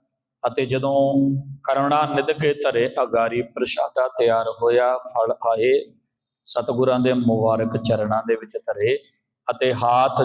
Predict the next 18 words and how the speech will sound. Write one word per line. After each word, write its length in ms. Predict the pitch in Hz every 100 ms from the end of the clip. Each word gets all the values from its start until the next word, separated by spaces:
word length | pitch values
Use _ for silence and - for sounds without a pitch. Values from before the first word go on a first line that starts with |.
| 123
ਜੋੜ 280 | 120 120 120
ਕਰ 280 | 123 123
ਗਿਰਾ 460 | 117 110 110 110 -
ਉਚਾਰੀ, 520 | 120 117 113 110 117 110
ਦੋਵੇਂ 460 | 127 135 151 160
ਹੱਥ 280 | 131 127 135
ਜੋੜ 360 | 127 113 110 107
ਕੇ 260 | - 113 113 _ _ _ _
ਇਸ 220 | 131 123 127
ਦੇਵ 420 | 117 120 123 123
ਗੰਧਾਰ 440 | 120 113 107 101 101
ਦਾ 200 | 113 113
ਰਾਜਾ, 400 | 107 104 - 113
ਦੇਵ 320 | - 113 113
ਗੰਧਾਰ 440 | 113 110 104 101 -
ਦਾ 100 | 110
ਮੁਖੀ 440 | 110 - - 117
ਦੇਵਲੂਤ, 960 | 110 113 117 117 113 113 117 123 123